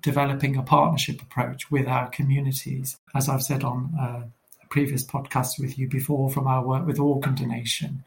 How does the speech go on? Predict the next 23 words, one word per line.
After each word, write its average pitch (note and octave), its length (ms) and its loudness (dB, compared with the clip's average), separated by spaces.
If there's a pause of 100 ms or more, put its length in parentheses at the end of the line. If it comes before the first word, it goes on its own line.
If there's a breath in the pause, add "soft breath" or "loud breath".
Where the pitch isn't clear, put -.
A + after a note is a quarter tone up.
(160 soft breath)
you D3 140 -2
can E3 300 0
only, D#3+ 680 8 (120)
uh, C3 260 0
develop C3+ 420 0
a C3+ 60 -2
partnership C3+ 600 0
approach B2 540 -10
if C3+ 180 -2
you C#3 140 2
build C3 340 2
trust - 440 -2
with B2 200 -6
communities. B2+ 840 -2 (600 loud breath)
You C#3+ 140 2
can D3 120 4
only E3 200 10
build C3+ 320 2
trust - 340 4
with C#3 160 -6
communities A#2 880 -6
if C3+ 220 -6
you C3 360 0